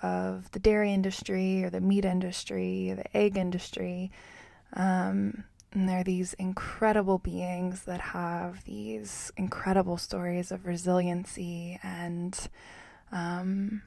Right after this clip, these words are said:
yeah, they're just absolutely beautiful. So I, I worked there for about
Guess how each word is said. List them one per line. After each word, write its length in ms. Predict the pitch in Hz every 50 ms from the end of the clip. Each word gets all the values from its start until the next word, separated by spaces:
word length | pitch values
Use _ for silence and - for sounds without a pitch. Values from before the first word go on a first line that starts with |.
| - - - - - - - - - - - -
yeah, 440 | 208 202 202 196 190 185 190 - - - - -
they're 160 | - 196 180
just 320 | - - 180 - - - - -
absolutely 640 | 185 180 - - - - 185 180 185 180 - 190 185
beautiful. 640 | 185 - 185 180 185 185 185 - - 190 196 196 214
So 180 | - - 208
I, 140 | 196 196 196 196 - - - - - - - - - -
I 60 | 202
worked 340 | 202 208 208 - - - -
there 220 | 196 190 185 185
for 300 | 185 - - 185 185 185
about 640 | 185 180 180 180 180 175 175 175 180 180 180 -